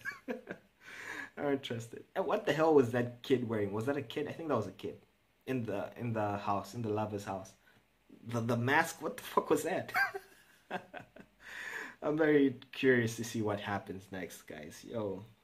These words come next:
I really am. Ah, I enjoyed this a lot. <laughs> Anyways, I hope you guys enjoyed, uh, this reaction. I hope, uh, you enjoyed the, this, the episode as a whole, you know.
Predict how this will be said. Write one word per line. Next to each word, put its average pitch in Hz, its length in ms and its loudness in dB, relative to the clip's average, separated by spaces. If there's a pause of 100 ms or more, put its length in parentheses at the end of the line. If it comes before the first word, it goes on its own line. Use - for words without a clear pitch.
I 101 100 -6
really 104 280 0
am. 101 280 -6 (1200)
Ah, 156 300 2
I 120 60 4
enjoyed 117 400 2
this 104 180 -4
a 98 40 -8
lot. 95 340 -4 (540)
<laughs> - 520 -16
Anyways, 143 300 4
I 143 120 6
hope 151 240 2
you 139 100 6
guys 117 240 4
enjoyed, 104 400 -2 (320)
uh, 98 220 0
this 104 240 -4
reaction. 120 500 -2 (240)
I 110 100 -4
hope, 120 360 -2 (560)
uh, 107 60 0
you 107 340 0
enjoyed 127 340 6
the, 117 80 -2 (140)
this, 104 260 -6
the 107 420 -2
episode 139 400 4
as 107 100 2
a 107 60 -4
whole, 110 360 4
you 101 120 -6
know. 110 200 -6